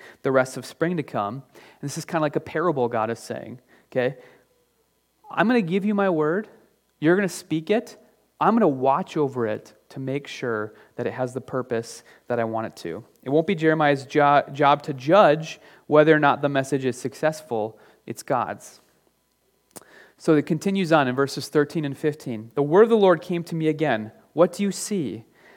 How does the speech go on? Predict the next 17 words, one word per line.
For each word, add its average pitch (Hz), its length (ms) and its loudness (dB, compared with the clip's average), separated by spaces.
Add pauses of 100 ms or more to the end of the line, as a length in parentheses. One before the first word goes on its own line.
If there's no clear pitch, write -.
(120)
'I 147 100 0
see 202 220 2
a 175 60 6
pot 165 440 0
that 185 100 2
is 143 120 -4
boiling,' 135 680 0
I 127 80 -8
answered. 113 580 -8 (320)
'It 147 120 0
is 147 120 -2
tilting 190 400 0
toward 160 360 0
us 123 140 0
from 143 180 -8
the 131 80 -4
north.' 120 480 -6